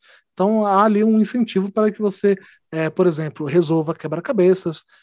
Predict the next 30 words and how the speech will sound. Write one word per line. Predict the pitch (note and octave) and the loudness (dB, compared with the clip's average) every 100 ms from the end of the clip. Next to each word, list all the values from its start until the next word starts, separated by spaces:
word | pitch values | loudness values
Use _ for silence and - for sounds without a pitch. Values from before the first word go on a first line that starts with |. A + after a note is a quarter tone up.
| _ | _
que | - | -6
você | D3+ D3 - D#3+ D#3 | -6 -4 -4 -4 -4
veja | C#3 C#3+ G3+ F3 | -4 4 4 4
ali, | D3 F#3+ | 2 4
é, | D#3+ B2 C3+ C#3 C3 B2+ | 4 4 -2 -2 -2 -4
os | C#3 | -8
principais | - E3+ - F#3+ - | -6 -6 -2 -2 -2
conceitos, | F#3 D#3+ - F#3+ - - _ - _ - | -4 -4 0 0 0 -10 _ -20 _ -6
como | E3+ E3+ | -2 -2
funções, | - F3+ - G3+ G#3+ F#3+ C#3 | -2 -4 0 2 4 4 2
loops, | E3+ G#3+ - D3 | 4 4 4 0
variáveis, | D#3+ F3+ F3 F#3 G#3+ - _ _ _ _ _ - | 2 4 4 4 0 -2 _ _ _ _ _ 2
por | A#3 | 6
meio | A3+ A3+ | 6 6
de | B3+ | 2
jogo. | A3 G#3 E3+ C#3 | 4 6 4 0
Então, | - G#3 A#3+ | -2 -2 0
dessa | F#3+ A#3 B3 | -2 -2 -2
forma, | - A#3 B3+ F#3 | 0 0 0 -2
fica | - G#3 G3+ | -4 -2 -2
bem | E3 A3+ | 0 2
mais | G3+ G#3 G3+ _ _ _ - | 2 0 -4 _ _ _ -2
interessante, | A3 C4 B3 - G#3 G3+ | 2 2 0 0 -2 -2
digamos | D3+ D#3+ D#3+ | -8 -6 -4
assim, | E3+ - F#3 F#3+ _ _ | -4 -2 -6 -6 _ _
para | G#3 | 0
você | G3 G#3+ G3 | 2 2 0
começar | F#3+ G3 F#3+ F#3 | 0 -2 0 0
a | F3 F3+ | 0 0
aprender. | F3 A3 A3 D#3 | -2 -2 0 -2